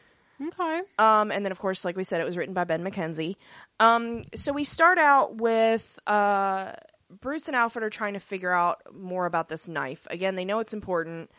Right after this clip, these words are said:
Speaker 2: They know it's important to Ra's al Ghul. They're just not really sure why.
Speaker 1: I tried to do some googly googs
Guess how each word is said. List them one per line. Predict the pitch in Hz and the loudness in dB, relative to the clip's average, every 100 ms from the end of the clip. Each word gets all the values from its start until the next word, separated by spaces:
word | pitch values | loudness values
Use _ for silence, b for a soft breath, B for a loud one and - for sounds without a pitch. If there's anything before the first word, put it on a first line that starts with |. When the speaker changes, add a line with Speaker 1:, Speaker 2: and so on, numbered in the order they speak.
| b b b b | b b b b
Speaker 2:
They | 196 | -2
know | 254 | -2
it's | 294 | -2
important | 269 269 233 | -4 -4 -4
to | |
Ra's | 214 208 | -4 -4
al | 196 | -6
Ghul. | 185 175 | -6 -6
They're | 175 | -6
just | 170 170 | -6 -10
not | 190 - | -8 -6
really | 190 190 | -6 -6
sure | 185 | -6
why. | 175 160 120 110 98 - B B B B - | -6 -4 -4 -6 -8 -14 B B B B -4
Speaker 1:
I | 277 311 381 392 349 _ _ _ - | 0 2 2 0 -2 _ _ _ -16
tried | - - 269 233 233 254 | -10 -8 0 2 2 0
to | - 220 | -6 -6
do | 247 247 | -4 -4
some | - 233 214 | -4 -4 -4
googly | 208 214 233 220 | -4 -2 -2 -2
googs | 254 269 277 254 - - | -4 -4 -6 -8 -10 -10